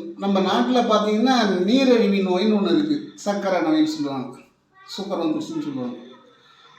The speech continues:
அந்த நோய் வந்து வந்தால் உடம்புல உள்ள அனைத்து நோ-, பாகங்களையும் பாதிக்கும்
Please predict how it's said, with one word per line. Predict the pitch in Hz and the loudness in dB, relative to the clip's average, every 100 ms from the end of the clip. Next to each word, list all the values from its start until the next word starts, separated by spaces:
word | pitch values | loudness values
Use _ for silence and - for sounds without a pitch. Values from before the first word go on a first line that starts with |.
| - | -4
அந்த | 180 202 196 190 | 2 4 4 6
நோய் | 247 254 233 | 8 8 8
வந்து | 202 208 254 247 - - - - | 4 4 4 4 2 -2 -10 -4
வந்தால் | 208 208 214 240 220 - - - | 2 4 8 10 8 4 -4 -8
உடம்புல | 202 226 240 214 | 0 4 6 6
உள்ள | 208 233 | 6 6
அனைத்து | 202 214 202 196 233 | 6 2 0 -2 0
நோ-, | 214 208 196 185 180 - | 2 4 4 4 2 4
பாகங்களையும் | 190 208 202 190 185 226 262 233 - - - - - - - | 6 6 4 2 2 2 0 0 -6 -14 -16 -18 -16 -16 0
பாதிக்கும் | 247 220 196 - | 4 4 2 -4